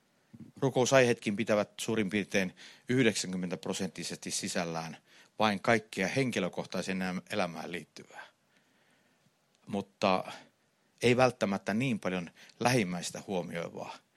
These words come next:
kuin ehkä pitäisi olla. Tasapainon vuoksi. Ajattelisin, että fifty fifty olisi niin kuin sellainen hyvä. Henkilökohtaiset asiat, joihin ehkä paremmin voisi saada jopa vastauksia,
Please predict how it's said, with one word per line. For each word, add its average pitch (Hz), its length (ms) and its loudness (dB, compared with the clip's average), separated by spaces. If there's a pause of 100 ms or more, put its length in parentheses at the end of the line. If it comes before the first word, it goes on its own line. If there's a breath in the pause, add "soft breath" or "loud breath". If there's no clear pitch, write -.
(360 soft breath)
kuin 101 300 -2
ehkä 104 300 -6
pitäisi 92 480 -4
olla. 87 420 -8 (1040 soft breath)
Tasapainon 92 720 2
vuoksi. - 520 -8 (600 soft breath)
Ajattelisin, 107 380 -2
että - 120 -14
fifty 139 380 -2
fifty - 500 -8 (960 soft breath)
olisi 90 260 -4
niin 95 120 -10
kuin - 140 -10
sellainen 82 440 -6
hyvä. 87 240 -10 (1120 soft breath)
Henkilökohtaiset 110 800 -2
asiat, 98 280 -2 (280 loud breath)
joihin 110 220 4
ehkä 104 220 -2
paremmin 95 580 4 (300 loud breath)
voisi 104 220 2
saada 92 240 0
jopa 92 280 2
vastauksia, - 760 -2